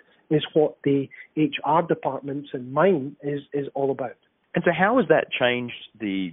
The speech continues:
Speaker 2: the business's perception of the value the, the, the H R team can, can provide?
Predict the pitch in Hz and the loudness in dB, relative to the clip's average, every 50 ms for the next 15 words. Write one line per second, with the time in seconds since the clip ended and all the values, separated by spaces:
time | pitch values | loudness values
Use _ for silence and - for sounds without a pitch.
0 | - - - - 95 98 92 82 _ - 107 107 - 135 123 110 - - 110 101 | -10 -14 -10 -8 -8 -8 -8 -10 _ -4 -4 -4 -4 -6 -8 -8 -8 -8 -8 -8
1 | 87 - - - 85 - - - - - - - - - - - - 120 - - | -10 -10 -12 -14 -14 -10 -6 -6 -6 -6 -8 -12 -12 -12 -12 -12 -14 -16 -18 -20
2 | - _ _ _ - 95 92 85 - _ _ _ _ - 95 90 80 92 92 90 | -20 _ _ _ 0 2 2 0 -2 _ _ _ _ -6 -6 -4 -2 0 2 2
3 | 95 95 90 87 85 82 80 - _ _ _ - 82 78 - _ _ 87 85 - | 0 0 -4 -6 -8 -8 -10 -12 _ _ _ -18 -18 -18 -20 _ _ -14 -14 -12
4 | - 90 87 85 90 82 - - 90 80 78 - - - 85 82 82 80 - - | -8 -4 -2 -2 -2 -2 -6 -4 -2 -2 -2 -2 -4 -8 -10 -10 -10 -10 -10 -10
5 | 82 80 76 - _ _ - 82 - 82 78 - 80 82 82 69 50 | -10 -10 -10 -14 _ _ -18 -14 -12 -10 -4 0 0 2 2 2 0